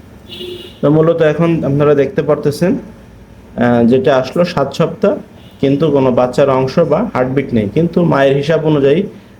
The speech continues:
বাচ্চার হার্টবিট কিন্তু চলে আসার কথা ছিল, বাচ্চার অংশ চলে আসার কথা ছিল। তো যেহেতু বাচ্চার অংশ আসে নাই, আহ, সেক্ষেত্রে আমরা মাকে, আহ, আরও এক সপ্তাহ ফলো আপে রাখতেছি।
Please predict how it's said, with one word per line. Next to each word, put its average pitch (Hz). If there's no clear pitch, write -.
বাচ্চার 131
হার্টবিট 135
কিন্তু 156
চলে 143
আসার 139
কথা 143
ছিল, 147
বাচ্চার 127
অংশ 127
চলে 131
আসার 113
কথা 110
ছিল। 107
তো 156
যেহেতু 165
বাচ্চার 156
অংশ 156
আসে 131
নাই, 170
আহ, 123
সেক্ষেত্রে 165
আমরা 147
মাকে, 139
আহ, 117
আরও 135
এক 135
সপ্তাহ -
ফলো 131
আপে 139
রাখতেছি। 156